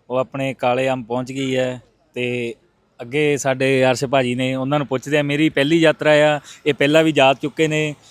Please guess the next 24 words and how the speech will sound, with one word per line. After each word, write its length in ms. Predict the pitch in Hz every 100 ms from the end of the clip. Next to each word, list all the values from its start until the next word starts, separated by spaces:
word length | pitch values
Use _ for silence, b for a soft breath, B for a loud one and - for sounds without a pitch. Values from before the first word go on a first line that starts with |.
| b b 135
ਇਹਨਾਂ 220 | 139 165
ਨੂੰ 80 | 160
ਪੁੱਛਦੇ 400 | 151 - 156 160
ਆ 80 | 147
ਕਿ 320 | 160 160 160
ਉੱਥੇ 220 | - 156
ਦਾ 120 | 151
ਕਿੱਦਾਂ 500 | 147 - - 131 151
ਦਾ 120 | 156
ਵਿਊ 380 | 139 139 151 160
ਆ, 80 | 156
ਕਹਿੰਦੇ 260 | 131 147 151
ਆਕਸੀਜਨ 480 | 143 127 151 147
ਦੀ 100 | 147
ਪ੍ਰੋਬਲਮ 440 | 151 147 143 147 147
ਆ 80 | 143
ਜਾਂ 140 | 143
ਕਿੱਦਾਂ 320 | 143 131 147
ਵੀ 140 | 135 143
ਆ, 60 |
ਉਹ 60 | 143
ਤੁਸੀਂ 180 | 147 131
ਸਾਨੂੰ 260 | 135 139
ਥੋੜ੍ਹਾ 460 | 135 143 143 143